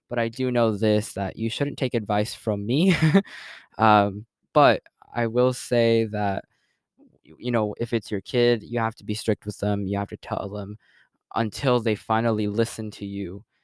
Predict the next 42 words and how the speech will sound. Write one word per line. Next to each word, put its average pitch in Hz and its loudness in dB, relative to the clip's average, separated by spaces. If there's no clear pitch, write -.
because 107 -4
you 104 -8
are 113 2
teaching 110 0
them 104 2
how 104 0
to 98 2
do 123 4
something 107 -2
that's 98 -4
correct 104 -2
and 104 -6
something 120 -4
that's 95 -8
necessary, 98 -2
to - -10
be 98 -2
honest, 110 0
that 110 4
will 127 4
help 143 -2
them 107 -6
in 120 4
their 117 6
future. 160 0
Because 110 0
if 117 0
they, 147 0
you 143 -4
know, 110 -4
keep - -6
ignoring 123 2
you, 107 0
s-, - -20
it's - -8
not 127 2
gonna 117 -4
end 123 0
well 104 2
in 101 -4
the 104 -4
future. 104 -2